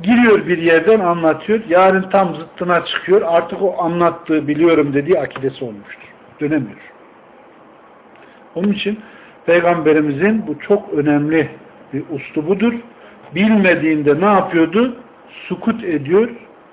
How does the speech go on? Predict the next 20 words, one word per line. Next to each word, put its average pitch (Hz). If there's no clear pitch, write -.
duruyor 160
ve 139
vahiy 131
bekliyordu. -
Bu -
ayıp 160
bir -
şey -
değil, 190
halde 156
aynı 170
zamanda 139
fazilettir. 120
Yine 226
kardeşlerim, 165
Allah 214
Resulü 202
Aleyhisselatü 170
Vesselam 139
hitabetinde 147